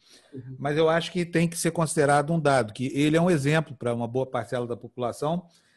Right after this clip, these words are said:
Speaker 2: gente que não questiona se tá mentindo, se tá falando a verdade, essa coisa toda, e acaba seguindo piamente o que o presidente sugere.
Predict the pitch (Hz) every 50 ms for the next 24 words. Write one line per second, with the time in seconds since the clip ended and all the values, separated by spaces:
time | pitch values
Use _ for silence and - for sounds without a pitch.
0 | _ _ _ - 117 131 147 156 - - 190 165 170 170 170 185 170 - - 151
1 | 151 151 139 - - - 139 131 135 143 135 123 - 143 151 143 123 - - 120
2 | - - 120 120 120 123 117 117 113 101 107 120 113 107 107 - - 107 - 113
3 | 104 107 104 - 139 143 143 160 156 156 - 151 151 156 160 - - 147 127 135
4 | 151 156 156 147 143 _ - 170 165 156 143 147 151 143 - 143 - 160 143 151
5 | 147 139 131 143 147 143 - - 156 131 113 117 110 95 90 92